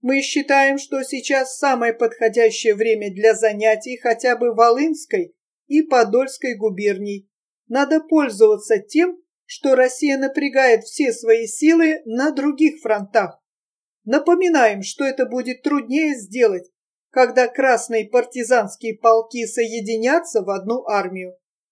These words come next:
Это надо делать незаметно, оттесняя петлюровские отряды на юг,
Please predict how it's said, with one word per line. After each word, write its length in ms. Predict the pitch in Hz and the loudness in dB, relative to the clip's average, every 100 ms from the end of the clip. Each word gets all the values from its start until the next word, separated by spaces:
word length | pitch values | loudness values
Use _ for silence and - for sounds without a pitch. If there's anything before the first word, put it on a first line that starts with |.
| _ _ - | _ _ 0
Это 300 | 269 320 339 | 2 4 4
надо 300 | 339 320 320 | 4 4 2
делать 400 | 302 320 311 302 | 4 4 4 2
незаметно, 1080 | 240 269 311 349 320 220 202 202 220 202 196 _ _ _ | -2 0 2 2 2 0 -2 -6 -12 -12 -14 _ _ _
оттесняя 800 | 233 262 - 330 330 311 277 233 | -2 -2 2 0 2 0 2 2
петлюровские 880 | 208 254 240 233 254 220 202 - 226 | 0 -6 -8 -4 -2 -2 -4 2 2
отряды 480 | 226 247 226 190 202 | 4 2 2 0 -4
на 160 | 208 | 0
юг, 460 | 214 202 359 359 _ | 0 4 4 4 _